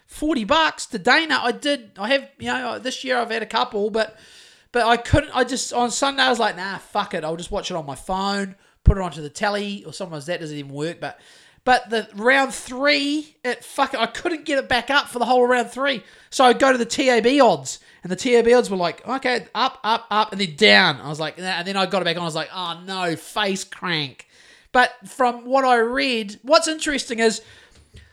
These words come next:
so I, I always go for the comments to gauge the dumb, dumb,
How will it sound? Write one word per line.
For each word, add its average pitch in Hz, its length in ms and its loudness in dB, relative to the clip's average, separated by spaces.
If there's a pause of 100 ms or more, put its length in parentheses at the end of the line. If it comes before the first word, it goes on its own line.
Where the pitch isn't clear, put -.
(320)
so 262 180 4
I, 262 100 6
I 247 220 4
always 277 240 6
go 247 180 6
for 233 80 -10
the 208 60 -8
comments 226 460 0
to 190 100 -14
gauge 202 480 0
the 175 140 -12
dumb, 220 600 2
dumb, 208 340 8